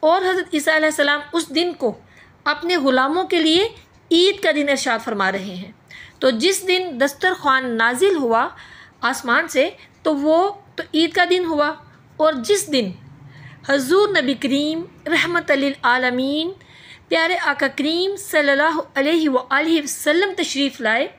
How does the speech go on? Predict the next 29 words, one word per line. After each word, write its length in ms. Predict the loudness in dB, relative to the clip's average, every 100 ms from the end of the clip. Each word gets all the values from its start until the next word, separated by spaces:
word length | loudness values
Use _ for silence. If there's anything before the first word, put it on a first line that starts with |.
| -20 -20 -12 -4
कि 80 | 0
जिनकी 360 | 0 2 2
वजह 220 | 4 2 2
से 120 | 2
ये 140 | 2
सारी 380 | 2 0 2 2 0 -14 -20 -4
बहारें 460 | -2 0 2 2 0
हैं, 240 | 0 -2 -2
जिनकी 340 | -6 0 0
वजह 220 | 2 0
से 120 | 2
ये 120 | 2 2
सारी 260 | 2 0
कायनात 400 | 0 -2 0 0
बनाई 340 | 0 -2 0 -2
गई, 220 | -6 -10 -14 _ -20 -20 -20 -20 _
तो 80 | -2
वो 140 | 0 0
दिन 240 | 0 0
बदरजा 560 | 0 0 0 0 -2 -2 -10 _ -12
अतन 240 | -6 -4 -4 -6 -2
ईद 300 | 2 2 0
और 120 | -2 -2
ख़ुशी 300 | -4 -4 -2
का 140 | -2
दिन 200 | -4 -6
है। 180 | -10 -14 _ _ _ _ -20 _ _ -20 _ -20 -20 -20 _ _ _ -16 -12
उससे 240 | -4 -2
बड़ा 320 | 2 2 2